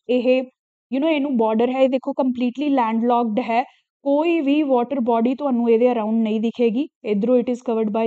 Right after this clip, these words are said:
China completely and from here it is covered by Russia। ਇਹੀ ਦੋ ਕੰਟਰੀਜ਼ ਦੇ ਵਿੱਚ ਇਹ ਸੀਮਿਤ ਹੈ।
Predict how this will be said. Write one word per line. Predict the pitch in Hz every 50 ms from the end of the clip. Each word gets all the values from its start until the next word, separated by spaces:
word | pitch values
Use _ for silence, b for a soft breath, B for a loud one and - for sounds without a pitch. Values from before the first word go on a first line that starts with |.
| 226 233
China | 247 208 208 208 214 233 262 254
completely | 254 240 233 247 233 233 220 - 262 311 339 B B B B B B 214
and | 214 220 208 -
from | 240 233 226 208
here | 220 220 226 240
it | 226 233
is | 226 - -
covered | 220 202 202 202 196
by | 220 233 240 226
Russia। | 202 - - - 202 196 - - b b b b b b _ -
ਇਹੀ | 247 240 254 247 254 302
ਦੋ | 294 247 269 285
ਕੰਟਰੀਜ਼ | 254 277 254 247 240 247 247 240 254 247 226
ਦੇ | 233 220
ਵਿੱਚ | 220 247 247 - -
ਇਹ | - 220 208 175 214 240 339 - B B B _ _ -
ਸੀਮਿਤ | 247 226 220 226 220 233 - 233
ਹੈ। | 214 180